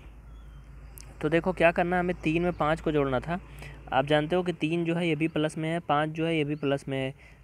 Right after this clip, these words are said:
तो यानी कि हम प्लस वाले तरफ ही लेंगे, माइनस वाले से हमें कोई मतलब नहीं है। तो हमें तीन जोड़ना था किस में, पाँच में,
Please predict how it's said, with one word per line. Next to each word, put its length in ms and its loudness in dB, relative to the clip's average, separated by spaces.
तो 60 2
यानी 240 2
कि 120 0
हम 220 -2
प्लस 340 2
वाले 260 4
तरफ 600 -2
ही 240 2
लेंगे, 420 0
माइनस 360 -2
वाले 160 0
से 120 -10
हमें 120 -4
कोई 140 -4
मतलब 380 -4
नहीं 240 -4
है। 160 -2
तो 80 0
हमें 200 4
तीन 340 6
जोड़ना 380 4
था 140 -2
किस 200 -4
में, 120 -2
पाँच 400 0
में, 240 -4